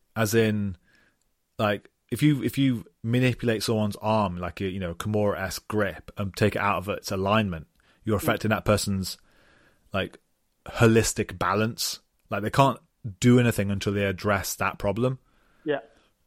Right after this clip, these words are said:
Speaker 1: Um, and so I liked that as well, as in always interrupting their balance, either the obvious balance or, like, their physiological integrity. Um,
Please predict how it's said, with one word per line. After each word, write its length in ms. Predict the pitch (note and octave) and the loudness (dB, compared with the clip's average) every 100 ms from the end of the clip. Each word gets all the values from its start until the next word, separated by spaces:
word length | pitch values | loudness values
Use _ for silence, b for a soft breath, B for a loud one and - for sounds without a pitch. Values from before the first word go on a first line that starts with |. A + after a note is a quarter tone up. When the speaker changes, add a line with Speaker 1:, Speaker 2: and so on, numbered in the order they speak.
| _ | _
Speaker 1:
Um, 480 | A2+ A2 G2+ F#2+ F2 _ _ _ _ _ _ _ _ _ _ | 4 4 4 -2 -8 _ _ _ _ _ _ _ _ _ _
and 160 | B2 A#2 | -4 0
so 400 | - B2 A#2 A#2+ | 2 4 4 4
I 160 | G#2+ | 2
liked 400 | A2+ A2+ B2+ B2+ | 2 4 4 2
that 160 | - G#2+ | 0 0
as 140 | G#2+ | 0
well, 280 | G#2 B2 C3 - | 4 4 2 -2
as 160 | A2 A2 | 0 0
in 160 | G#2+ | 0
always 360 | G#2 A#2 A#2+ A2+ | 0 2 4 2
interrupting 400 | A2+ - A2 A2 | 0 0 -2 0
their 140 | G#2 | -2
balance, 460 | F#2 A2 A2 F#2 - | 2 4 4 0 -6
either 260 | G#2+ G2+ G2+ | -4 -2 -2
the 120 | G#2 | 4
obvious 360 | A#2 B2 G#2+ | 4 4 2
balance 640 | - F2 F2 F2+ F2 - - b b b - | 2 -4 -4 -8 -10 -14 -16 b b b -4
or, 140 | G#2 | 0
like, 200 | G2 F#2+ | 0 -2
their 140 | G2+ | -4
physiological 840 | F2+ - A2 F#2+ G2+ F#2+ F#2 - G2+ | -6 -2 -2 0 0 0 -2 -4 -4
integrity. 640 | F2 G2 G#2 - B2+ A2+ - - | -2 -2 -2 2 2 0 -12 -2
Um, 540 | G#2 G2+ F#2+ F#2 F2 | 2 2 2 -4 -6